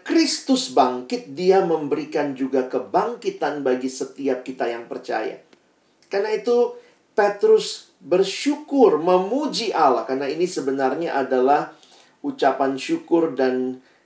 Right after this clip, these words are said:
pujian Petrus. "Terpujilah Allah dan, dan Bapa Tuhan kita Yesus Kristus, yang karena rahmatnya yang besar telah melahirkan kita kembali oleh kebangkitan Yesus Kristus dari antara orang mati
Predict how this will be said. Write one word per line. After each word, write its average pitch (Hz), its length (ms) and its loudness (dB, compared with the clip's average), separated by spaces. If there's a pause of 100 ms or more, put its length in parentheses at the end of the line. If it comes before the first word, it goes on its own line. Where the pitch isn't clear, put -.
(160)
pujian 165 720 2
Petrus. 139 560 -2
"Terpujilah 196 800 0
Allah 180 480 4 (320)
dan, 143 400 -2
dan 147 320 0
Bapa 139 400 2
Tuhan 135 320 -2
kita 139 160 -6
Yesus 131 400 0
Kristus, 160 480 -4
yang 135 160 -4
karena 135 240 0
rahmatnya 139 560 -2
yang 131 160 -2
besar 156 400 4 (240)
telah 165 320 4
melahirkan 165 640 2
kita 156 240 -4
kembali 156 640 4 (480)
oleh 208 440 10 (440)
kebangkitan 151 880 2
Yesus 127 400 0
Kristus 247 640 -2
dari 165 320 6
antara 139 560 2
orang 131 240 2
mati 180 640 0